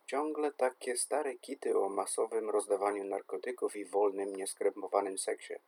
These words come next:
Argument spreparowany dla tych, co nie kierują się logiką, tylko emocjami, a takich niestety nie brakuje.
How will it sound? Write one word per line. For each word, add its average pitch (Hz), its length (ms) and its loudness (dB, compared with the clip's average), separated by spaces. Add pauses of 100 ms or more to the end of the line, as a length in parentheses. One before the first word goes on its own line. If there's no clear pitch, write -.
(220)
Argument 143 580 0
spreparowany 120 760 4
dla 113 240 4
tych, - 360 -6
co 110 320 2 (320)
nie 127 140 2
kierują 123 480 0
się 113 140 0
logiką, 107 480 -2
tylko 104 320 2
emocjami, 104 640 0 (420)
a - 120 4
takich - 360 0
niestety 104 440 -4
nie 104 120 -2
brakuje. 98 560 -4